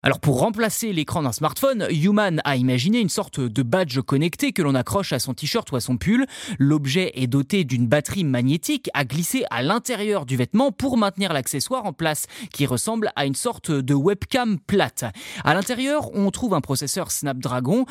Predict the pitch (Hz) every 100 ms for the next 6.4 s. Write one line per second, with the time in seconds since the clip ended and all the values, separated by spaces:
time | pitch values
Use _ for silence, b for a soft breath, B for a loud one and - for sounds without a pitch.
0 | 285 170 143 135 147 147 131 165 190 -
1 | - 190 147 123 120 185 - 240 247 247
2 | - 247 - 170 147 135 127 156 208 220
3 | - 254 208 208 180 156 - - 135 180
4 | 202 220 208 - 190 180 151 190 170 -
5 | 156 151 147 226 - 220 - 202 151 143
6 | 135 127 247